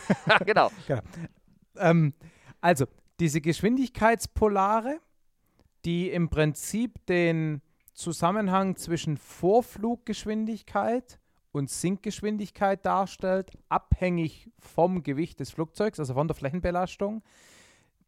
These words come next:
Speaker 2: die beschreibt die Tatsache,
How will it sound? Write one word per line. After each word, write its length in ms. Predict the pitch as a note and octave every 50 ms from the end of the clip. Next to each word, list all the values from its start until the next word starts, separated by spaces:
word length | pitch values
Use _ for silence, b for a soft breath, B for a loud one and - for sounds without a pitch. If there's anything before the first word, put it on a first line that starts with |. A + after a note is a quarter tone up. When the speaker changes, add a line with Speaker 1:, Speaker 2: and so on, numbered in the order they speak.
| _ _ -
Speaker 2:
die 520 | E3 F#3 G3 G#3 A3 A3+ A#3 B3 B3 A3 - _
beschreibt 1120 | _ E3+ C#3+ - - - D3 B2 A#2+ C3 D3 F#3+ B3+ D#4+ E4 - _ _ - - - _ _
die 120 | F#3+ F#3+ F3
Tatsache, 880 | - E3+ E3+ F3+ G3+ G#3 - - - G3 G3 - - F#3+ F#3 F#3 F3